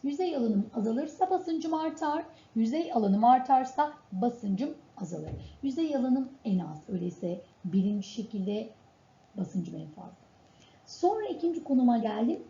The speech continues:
Üç ve dörtte fark ettiyseniz yüzey alanım aynı. Yüzey alanım aynı ise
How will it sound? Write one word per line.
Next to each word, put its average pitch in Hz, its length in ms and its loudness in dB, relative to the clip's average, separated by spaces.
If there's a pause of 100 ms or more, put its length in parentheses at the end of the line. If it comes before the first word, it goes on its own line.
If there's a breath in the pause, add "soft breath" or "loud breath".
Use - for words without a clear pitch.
(140)
Üç - 180 -14
ve 320 140 0
dörtte 277 640 2
fark 302 260 -4
ettiyseniz 262 800 0
yüzey 233 500 -2
alanım 240 440 4 (1160)
aynı. 202 400 0 (440 soft breath)
Yüzey 254 360 4
alanım 214 440 2
aynı 240 320 4
ise 254 440 -2